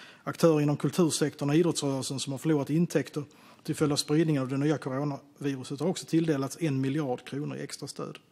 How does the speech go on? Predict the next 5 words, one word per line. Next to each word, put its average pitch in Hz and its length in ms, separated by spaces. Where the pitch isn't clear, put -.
Sverige 190 240
har 196 260
en 160 240
stark - 460
konsumentskyddslagstiftning. 139 1200